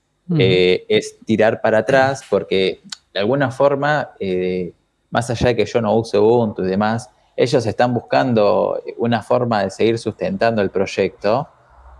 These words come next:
Speaker 2: y salí a apoyarlo. O sea, la idea es que, uh, te guste o no te guste Ubuntu, a mí particularmente
Speaker 1: No.
Speaker 2: no me gusta, pero para mí, eh, a mí como, como creador de contenido Linux me sirve,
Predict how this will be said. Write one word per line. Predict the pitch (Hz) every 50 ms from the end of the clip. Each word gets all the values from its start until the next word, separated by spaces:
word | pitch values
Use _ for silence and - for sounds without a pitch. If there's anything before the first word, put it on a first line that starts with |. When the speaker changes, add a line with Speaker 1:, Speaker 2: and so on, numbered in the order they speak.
| - - - - - -
Speaker 2:
y | 113 107 107 107 107 107 107
salí | 104 - 127 131 196
a | 269
apoyarlo. | - - 98 95 - 131 135 139 110 95 95 90 90 90 92 90
O | 87
sea, | - - 92 95 95 95
la | 95 101
idea | 117 147 180 147
es | 120
que, | - 95 95 92 92 -
uh, | - 87 85 - - _ - _ _
te | - 113
guste | 147 180 202 196 - 104
o | 107
no | 120 135 135
te | 120
guste | 110 120 127 123 - -
Ubuntu, | 107 113 120 110 98 - 104
a | 101
mí | 104 110
particularmente | - - - - - - 95 101 117 123 117 110 123 123 120 120 101
Speaker 1:
No. | 107 120
Speaker 2:
no | 110 101
me | 101
gusta, | 101 95 - _ 95 110 127 - - _ _ _ _ _ _ _
pero | _ 95 101 92
para | - 104 110 113
mí, | 127 151 165 196 214 - - -
eh, | - 104 101 92 - - -
a | - 101 104
mí | 110 143 160 143 110
como, | - - 95 92 90 - - -
como | - 92 92 90 90
creador | 95 95 98 113 127
de | 120 -
contenido | 104 98 92 95 98 117 117 107
Linux | 107 110 117 120 - - -
me | 107 101
sirve, | 104 - - 185 170 135 107 98 95